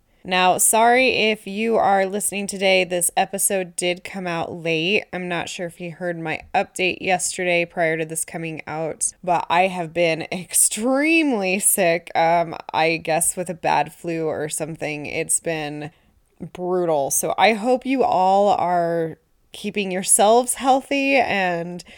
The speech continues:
take your vitamin C and drink lots of water, because I don't know if this is the flu that's going around or what, but it has been brutal. <laughs> So thanks for your patience as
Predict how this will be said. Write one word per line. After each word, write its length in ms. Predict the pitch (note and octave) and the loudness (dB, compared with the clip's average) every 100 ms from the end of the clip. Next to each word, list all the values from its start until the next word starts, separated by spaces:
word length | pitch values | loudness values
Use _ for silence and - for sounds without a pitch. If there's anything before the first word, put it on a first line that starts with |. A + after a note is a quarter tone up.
| - | -8
take 240 | G#3 F#3+ | -6 -4
your 80 | G3 | 2
vitamin 420 | G#3+ G#3 G#3 G3 | 4 4 2 -2
C 520 | G3+ - A#3 A#3 A3+ | -2 0 0 2 2
and 260 | G#3+ - F#3 | 0 -2 -4
drink 240 | F#3+ F3+ | -6 -6
lots 240 | G#3 F3 F3+ | -2 -2 -2
of 100 | E3+ | 0
water, 440 | E3+ E3+ F#3 F3+ | 2 4 4 0
because 580 | F3+ E3 F3+ D#3+ D#3 - _ | -2 -6 -4 -4 -4 -8 _
I 100 | E3+ | -4
don't 140 | F3 E3+ | -2 0
know 160 | E3+ | 0
if 100 | E3+ | 0
this 180 | - E3 | -2 -4
is 120 | E3 | -4
the 80 | - | -8
flu 260 | - A#3+ B3+ | -6 -2 0
that's 200 | B3+ - | 0 0
going 280 | A#3+ A#3 A3+ | 2 2 2
around 320 | A3 G3+ F#3 | 0 0 0
or 80 | F3+ | 2
what, 340 | F#3 F3 - | 6 6 4
but 160 | E3+ - | -2 -2
it 380 | F3+ F3+ F3 - | 2 2 0 -4
has 300 | - E3 - | -8 -8 -6
been 640 | E3+ D#3+ D3+ C#3+ C#3+ D3+ - _ | -4 -4 -4 -6 -8 -12 -16 _
brutal. 420 | F3 D3+ C#3+ G#2 | -6 -2 0 -2
<laughs> 60 | - | 0
So 480 | - G#3+ - G3 F#3+ | 2 2 2 0 0
thanks 440 | - G#3 A3+ - | 0 -2 0 -4
for 120 | - | -4
your 160 | A3+ G3 | -2 -4
patience 840 | - F#3+ F#3 - F#3 F3+ F3 - - - _ - | -4 -4 -2 -4 -6 -4 -4 -4 -6 -18 _ -2
as 340 | F#3 F3+ F3+ | 0 2 0